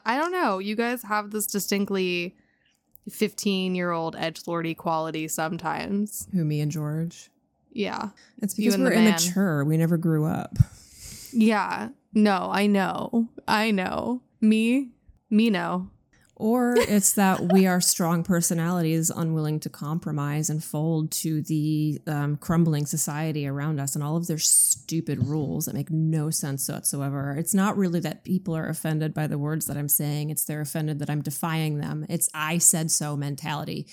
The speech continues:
Speaker 2: You can't say that word because I said so.
Speaker 1: I think this is projection onto a specific situation specifically.
Speaker 2: It's so many situations. So I wish
Speaker 1: I
Speaker 2: it were
Speaker 1: think
Speaker 2: just one.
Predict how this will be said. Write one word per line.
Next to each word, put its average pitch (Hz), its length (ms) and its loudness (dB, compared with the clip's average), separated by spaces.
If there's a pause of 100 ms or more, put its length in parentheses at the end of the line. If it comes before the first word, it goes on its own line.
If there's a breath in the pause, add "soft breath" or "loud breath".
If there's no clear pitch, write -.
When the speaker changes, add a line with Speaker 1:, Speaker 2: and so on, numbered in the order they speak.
(140 loud breath)
Speaker 2:
You 190 100 -4
can't 202 300 2
say 202 120 2
that 160 120 0
word 170 160 4
because 160 340 2
I 147 220 -6
said - 280 0
so. - 360 0 (760 loud breath)
Speaker 1:
I - 120 2
think 226 180 4
this 214 140 0
is - 60 -2
projection 196 600 0
onto 185 280 -2
a 175 40 -2
specific - 580 -4
situation 185 720 -2
specifically. 180 840 -4 (100)
Speaker 2:
It's - 520 0
so 165 280 4
many 135 240 -2
situations. - 960 -4
So 170 160 -2
I 170 100 0
wish 202 260 6
Speaker 1:
I - 40 2
Speaker 2:
it - 60 -6
were 160 60 2
Speaker 1:
think - 100 2
Speaker 2:
just - 220 0
one. 135 360 -4